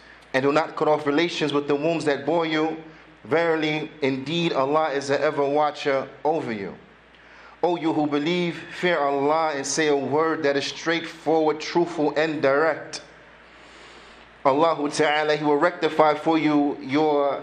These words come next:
actions, your deeds, and He will forgive you of your sins. And whoever has obeyed Allah and His Messenger, then verily they have already achieved a great achievement. As to what follows,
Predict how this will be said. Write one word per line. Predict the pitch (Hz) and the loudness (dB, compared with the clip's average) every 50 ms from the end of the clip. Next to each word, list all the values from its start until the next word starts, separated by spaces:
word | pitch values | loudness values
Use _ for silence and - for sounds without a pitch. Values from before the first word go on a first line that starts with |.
| - | 0
actions, | - 143 160 156 - - - 160 156 156 147 135 | 0 0 0 0 -4 -4 -2 -2 -2 -2 -2 0
your | 139 143 139 | 0 0 2
deeds, | 139 143 170 175 170 170 160 139 - - - - - - - - - - - - - - | 0 0 -2 0 0 -2 -2 -4 -6 -10 -10 -10 -12 -14 -20 -20 -20 -20 -20 -16 -6 -2
and | 127 139 147 | -2 0 2
He | 156 | 2
will | 151 147 | 2 2
forgive | 143 147 147 139 139 139 165 170 - 139 | 2 0 -2 -4 -2 0 -2 -2 -2 -2
you | 147 156 151 | 0 0 2
of | 151 143 | 2 2
your | 143 147 143 | 2 0 0
sins. | 143 - - 180 185 175 160 143 113 92 - - - - - - - - - - - - - - - - - | -2 -2 -2 0 0 0 0 -2 -4 -6 -8 -10 -12 -12 -14 -16 -18 -20 -20 -20 -20 -20 -20 -20 -12 -4 0
And | 123 135 | 0 2
whoever | 139 143 135 160 165 156 156 151 | 4 4 4 4 2 2 2 2
has | 160 151 147 147 | 2 0 0 0
obeyed | 143 139 135 131 143 160 170 160 | 0 0 0 2 0 0 2 2
Allah | 135 143 139 139 135 147 160 175 175 165 147 139 139 139 139 - - - | 2 2 2 2 2 2 2 2 2 2 0 -2 -4 -8 -16 -8 -4 -2
and | 135 135 | -2 0
His | 139 135 123 | 0 -2 -2
Messenger, | 123 151 175 180 - - 147 139 123 131 135 127 127 131 131 - - - - - - - - - - - - - - - - - | 0 0 0 -2 -2 -4 -4 -4 0 0 0 0 -2 -4 -8 -16 -20 -20 -20 -20 -20 -20 -20 -20 -20 -20 -20 -20 -20 -20 -8 0
then | - 139 143 139 | 2 4 4 4
verily | 127 147 165 175 170 151 143 139 139 135 139 139 - - - - - - - | 4 4 4 4 2 2 0 0 -2 -4 -6 -10 -12 -12 -12 -14 -12 -4 2
they | 120 143 | 2 2
have | 151 151 147 147 147 | 4 4 4 4 4
already | 139 135 135 143 156 160 147 151 | 4 4 6 6 6 4 4 2
achieved | 143 123 123 - - - 175 185 185 185 170 139 113 - - - - - - - - - - - - - - - - | 2 0 0 -2 -2 -2 0 2 2 2 2 0 -2 -6 -10 -12 -14 -20 -20 -20 -20 -20 -20 -20 -20 -20 -8 -2 -2
a | 127 | -2
great | 127 123 131 151 147 139 | 0 2 2 2 2 2
achievement. | 131 127 - - 175 175 165 127 113 104 92 95 - - - - - - - - - - - - - - - - - - - - - - | -2 -4 -4 -2 -2 -2 -2 -2 -4 -6 -6 -8 -12 -16 -16 -18 -20 -20 -20 -20 -20 -20 -20 -20 -20 -20 -20 -20 -20 -20 -20 -8 -2 2
As | 156 160 156 156 - - | 2 2 2 2 0 2
to | 165 | 4
what | 156 151 - | 4 2 2
follows, | - - 170 175 170 170 170 165 165 156 - - - - | 2 2 2 4 2 2 0 -2 -2 -4 -4 -8 -10 -10